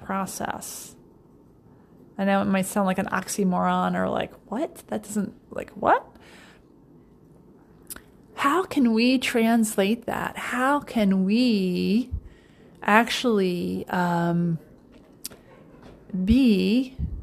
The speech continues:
with others in this space? Now, there takes a, there takes a, a semblance of awareness. We need awareness with this. And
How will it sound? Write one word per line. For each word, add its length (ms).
with 160
others 800
in 160
this 140
space? 340
Now, 300
there 140
takes 320
a, 120
there 180
takes 340
a, 300
a 60
semblance 400
of 100
awareness. 640
We 80
need 180
awareness 520
with 160
this. 440
And 680